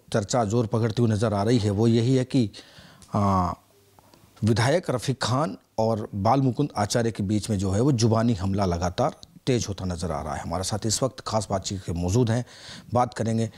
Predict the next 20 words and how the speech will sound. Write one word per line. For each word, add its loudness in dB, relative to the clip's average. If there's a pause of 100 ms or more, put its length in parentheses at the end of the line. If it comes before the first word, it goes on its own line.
(460)
रफीक 2
जी, 2
भाई 6
साहब, 0 (1700)
कल 2
आप 2
मार्केट 0
में 2
जाते 2
हैं, 2 (1400)
लोगों 4
की 0
आवाज़ 2
उठाते 0
हैं, -2 (720)
वहीं 2 (180)
आरोप 2
प्रत्यारोप 0
का 0
दौर 2